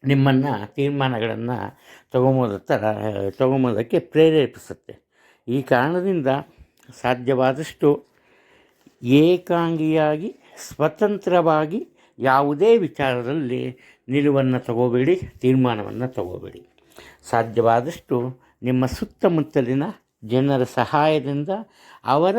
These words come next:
ಒಂದು ಅನಿಸಿಕೆ ಅಥವಾ ಅವರ ಒಂದು ಆ ಎಕ್ಸ್‌ಪೀರಿಯನ್ಸ್ ಅಂತ ಏನ್ ಹೇಳ್ತೀವಿ, ಅದನ್ನ ತಿಳ್ಕೊಂಡು ಅದರ ಪ್ರಕಾರ ಹೋದ್ರೆ ಯಾವುದೇ ರೀತಿ ತೊಂದರೆ ಇವತ್ತು ನಿಮಗೆ ಎದುರಾಗಲ್ಲ.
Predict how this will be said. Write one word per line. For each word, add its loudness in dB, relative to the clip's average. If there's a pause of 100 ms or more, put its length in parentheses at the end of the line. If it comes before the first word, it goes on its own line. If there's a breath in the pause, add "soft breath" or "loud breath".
ಒಂದು -2
ಅನಿಸಿಕೆ -2 (340 soft breath)
ಅಥವಾ 2
ಅವರ -2
ಒಂದು -2 (220 loud breath)
ಆ -2
ಎಕ್ಸ್‌ಪೀರಿಯನ್ಸ್ 0
ಅಂತ -8
ಏನ್ -2
ಹೇಳ್ತೀವಿ, -4 (380 loud breath)
ಅದನ್ನ 2
ತಿಳ್ಕೊಂಡು -4 (180)
ಅದರ -4
ಪ್ರಕಾರ -2
ಹೋದ್ರೆ -4
ಯಾವುದೇ -2
ರೀತಿ -10
ತೊಂದರೆ -2
ಇವತ್ತು -4
ನಿಮಗೆ -4
ಎದುರಾಗಲ್ಲ. -2